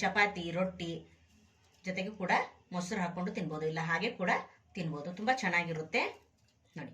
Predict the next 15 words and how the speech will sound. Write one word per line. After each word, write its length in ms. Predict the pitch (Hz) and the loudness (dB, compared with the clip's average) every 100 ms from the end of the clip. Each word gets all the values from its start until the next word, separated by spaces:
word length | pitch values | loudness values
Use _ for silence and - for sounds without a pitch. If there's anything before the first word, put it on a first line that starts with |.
| - | -12
ಈಗ 80 | 160 - _ - _ _ _ - | -14 -14 _ -20 _ _ _ -6
ನೋಡಿ, 140 | 180 - | -4 -2
ಪ್ಲೇಟ್ಗೆ 340 | 190 180 170 349 | 0 0 0 0
ಸರ್ವ್ 200 | 220 175 170 | 2 2 2
ಮಾಡ್ಕೊತೀನಿ. 520 | 160 156 156 151 208 381 - _ - - - - - _ _ _ - - - - 165 | -2 -4 -6 -6 -6 -6 -12 _ -14 -10 -10 -14 -20 _ _ _ -6 -4 -4 -12 -10
ನೋಡಿ, 160 | - - - _ _ _ - _ _ _ _ _ - - _ - - - - _ - - - - - - - - _ - - - - - - _ _ - - | -10 -12 -20 _ _ _ -20 _ _ _ _ _ -20 -18 _ 8 8 8 -16 _ -20 -20 -20 -20 -20 -20 -20 -20 _ -8 -8 -10 -20 -20 -20 _ _ -16 -10
ನೋಡಿ, 160 | 160 - - - - - _ - - - - _ _ _ - | -10 -10 -18 -20 -20 -20 _ -20 -18 -18 -18 _ _ _ -14
ಸೂಪರ್ 580 | - 214 220 - 185 185 214 | -8 -6 -6 -2 2 4 4
ಆಗಿದೆ 240 | 214 175 165 | 2 0 -2
ಮಾತ್ರ, 180 | 156 180 254 | -2 -2 0
ಖಾರ 160 | 185 160 - | 2 2 2
ಖಾರ, 180 | 160 156 180 190 | 0 2 2 0
ಹುಳಿ 140 | 165 160 | 0 0
ಹುಳಿಯಾಗಿ. 480 | 160 160 143 143 262 - - - - - _ - - - - 170 | 2 2 0 -2 -6 -8 -14 -20 -20 -20 _ -20 -20 -20 -14 -4
ನೀವು 140 | 185 | -4